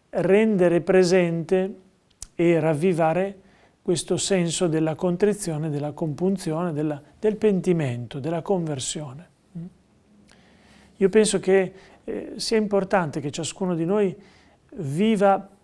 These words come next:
personalmente questa contemplazione, questa meditazione, per poter comprendere qual è la chiamata della Quaresima alla conversione.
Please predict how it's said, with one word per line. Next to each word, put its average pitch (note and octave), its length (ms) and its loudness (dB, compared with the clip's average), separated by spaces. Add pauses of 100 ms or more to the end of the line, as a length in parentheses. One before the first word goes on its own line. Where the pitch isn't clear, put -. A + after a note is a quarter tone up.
personalmente F3 1400 2 (540)
questa C#3 840 -6 (300)
contemplazione, D3+ 960 -6
questa D#3+ 260 -6
meditazione, D#3 640 -10
per G3 260 0
poter A3 600 0
comprendere G#3 840 0
qual F#3+ 220 0
è A#3 220 0 (640)
la D#3 360 -2
chiamata F#3+ 480 0
della D#3 200 -4
Quaresima F#3 560 0
alla D3+ 180 -6
conversione. D3+ 720 -12